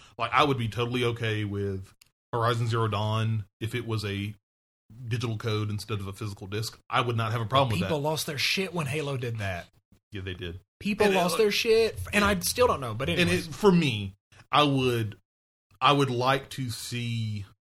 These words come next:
Speaker 1: It's kind of at the point now, because I have great internet. I would like to see larger storage capacities on systems. Other, I need a terabyte or more, especially if you're diving into a digital only future with games downloads being fifty to sixty gigs or more.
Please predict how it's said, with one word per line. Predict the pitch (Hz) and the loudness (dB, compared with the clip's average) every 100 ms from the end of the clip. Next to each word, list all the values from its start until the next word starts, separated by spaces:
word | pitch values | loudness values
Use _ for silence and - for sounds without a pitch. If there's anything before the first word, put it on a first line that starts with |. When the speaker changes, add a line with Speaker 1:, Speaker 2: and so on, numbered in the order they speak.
| _ _ _ _ _ _ - | _ _ _ _ _ _ -4
Speaker 1:
It's | 180 | -2
kind | 170 196 | 2 4
of | 202 | 4
at | 185 | 0
the | 180 | -2
point | 175 143 | -4 -2
now, | 143 151 151 151 | -2 -2 -2 -4
because | 156 156 | -2 0
I | 147 | 4
have | 220 202 | 4 4
great | 175 190 | 2 2
internet. | 143 135 120 120 _ _ _ _ 127 | -2 -2 -2 -6 _ _ _ _ 0
I | |
would | 131 120 | 2 4
like | 123 123 | 2 2
to | 123 | -2
see | 110 - 123 117 110 117 - | -6 -4 -2 -2 -2 -6 -10
larger | 120 107 123 120 123 | -6 0 2 0 -2
storage | - 123 117 113 | -4 -2 -2 -4
capacities | 107 120 120 117 120 120 - | -6 -4 -4 -4 -8 -10 -8
on | 107 107 | -6 -4
systems. | - 107 - 117 110 - | -4 -6 -4 -4 -4 -4
Other, | 113 107 104 - - _ - | -4 -4 -6 -12 -20 _ 0
I | 135 | 2
need | 131 107 | 2 -2
a | |
terabyte | - 135 123 123 | -2 0 2 0
or | 107 | 0
more, | 110 117 127 143 120 | 0 0 -2 -4 -8
especially | - 120 117 123 | -4 -4 0 -4
if | 117 | -2
you're | 107 | -2
diving | 113 107 107 | 0 0 -2
into | 107 107 | -4 -2
a | 101 | -4
digital | 104 104 107 | -4 -4 -4
only | 104 101 95 | -4 -4 -4
future | 120 127 147 151 - _ _ | -6 -4 -6 -6 -12 _ _
with | 110 107 92 | -2 -2 -2
games | 110 110 101 - _ _ 117 | -2 -2 -4 -8 _ _ -2
downloads | 113 117 110 98 | 0 0 -2 -2
being | 113 107 | -2 -2
fifty | - 117 107 | -2 -6 -4
to | 104 | -8
sixty | 123 104 104 | -8 -8 -8
gigs | 92 113 - | -4 -4 -4
or | 113 104 | -4 -4
more. | 98 98 117 131 156 | -2 -2 0 0 -2